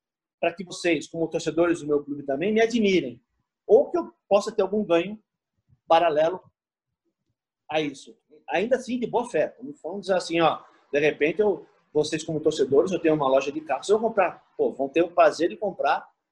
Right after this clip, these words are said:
com o presidente Martorelli, que fez com que o clube de vocês fosse campeão. Falando da, da melhor das possibilidades. Só que, é, isso não é o suficiente para barrar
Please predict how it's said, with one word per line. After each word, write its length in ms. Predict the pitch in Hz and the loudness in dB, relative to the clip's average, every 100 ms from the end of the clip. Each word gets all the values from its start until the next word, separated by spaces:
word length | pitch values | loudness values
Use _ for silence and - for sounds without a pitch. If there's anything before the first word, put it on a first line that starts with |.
| _ | _
com 140 | 196 190 | 0 0
o 60 | |
presidente 500 | 175 165 151 143 143 | 0 -2 -2 -4 -4
Martorelli, 600 | 160 160 190 151 147 196 | -4 0 4 4 4 -2
que 140 | - 247 | -8 -4
fez 220 | - 202 | 2 2
com 140 | 202 | 0
que 80 | 190 | -6
o 40 | 170 | -6
clube 180 | 160 | -6
de 40 | 156 | -4
vocês 240 | 151 147 | -4 -4
fosse 180 | - 175 | -8 -4
campeão. 480 | 247 254 214 143 - _ _ _ _ _ _ - | -2 4 4 2 -4 _ _ _ _ _ _ -2
Falando 340 | 139 185 214 | 0 2 0
da, 140 | - 202 | 2 2
da 240 | 196 165 | 0 -2
melhor 440 | 180 170 226 254 - _ _ | 0 4 4 2 -4 _ _
das 140 | 185 180 | -2 0
possibilidades. 800 | 202 190 190 175 139 107 - - _ _ _ _ _ _ _ _ _ - | 0 -4 -2 2 2 2 -6 -20 _ _ _ _ _ _ _ _ _ -12
Só 340 | - 220 233 | 2 4 4
que, 340 | 247 220 151 - _ _ _ _ _ _ 156 | -4 -6 -6 -12 _ _ _ _ _ _ -12
é, 180 | 151 _ - | -12 _ -8
isso 500 | 226 277 - 143 - _ _ _ _ _ _ - | -6 -6 -8 -12 -12 _ _ _ _ _ _ -6
não 260 | 202 214 214 | 0 2 2
é 100 | 247 | 2
o 100 | 254 | 0
suficiente 880 | 240 - 220 - 170 202 247 226 | -8 -10 -10 -4 -4 -2 -6 -8
para 200 | - 175 | -4 -2
barrar 640 | 175 160 139 160 202 175 | 0 -2 0 0 0 -2